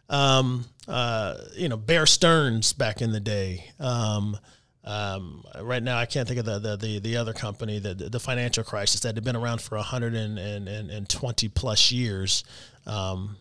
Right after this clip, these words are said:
you know, went bankrupt. You know, Bear Stearns was, was on, on the brink. Heck, Merrill Lynch was on the brink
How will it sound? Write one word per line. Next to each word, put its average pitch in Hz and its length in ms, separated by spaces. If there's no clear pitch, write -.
you 269 60
know, 254 80
went 220 180
bankrupt. 214 460
You 131 80
know, 123 100
Bear 127 180
Stearns 143 540
was, 127 260
was 127 200
on, 131 140
on 135 120
the 131 80
brink. 139 260
Heck, 160 220
Merrill 156 300
Lynch 165 220
was 104 120
on 98 80
the 92 80
brink 98 380